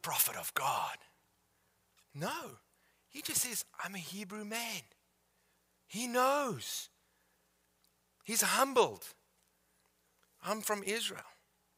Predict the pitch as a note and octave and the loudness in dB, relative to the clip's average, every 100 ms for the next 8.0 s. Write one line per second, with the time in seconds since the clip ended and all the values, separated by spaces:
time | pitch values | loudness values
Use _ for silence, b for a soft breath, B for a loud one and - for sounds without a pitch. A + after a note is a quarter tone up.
0 | _ _ _ _ - - D#3+ G3 G#3 F#3+ | _ _ _ _ -8 -2 0 2 0 0
1 | G3 A#2+ - - _ _ _ _ _ _ | -2 -2 -6 -16 _ _ _ _ _ _
2 | _ _ _ F3 G3 G3 F3 D#3+ C3 - | _ _ _ 2 4 4 4 4 2 0
3 | - - A3+ A3+ A3+ - D3 C3 B2 A#2+ | 4 8 8 8 4 2 4 4 4 0
4 | A#2 G#2+ - A#2 A2 G#2+ G2 E2+ D2 - | 0 0 -2 -2 0 -4 -4 -8 -10 -16
5 | - _ _ _ _ - A#2+ D3 A#3 D4+ | -20 _ _ _ _ -16 6 12 12 12
6 | E3+ A#2 A#2+ b b b b - D#4 D4+ | 10 8 8 b b b b 4 8 10
7 | A3+ - - A3 A3 G#3+ G3 F3+ E3+ | 8 8 12 12 12 8 6 6 4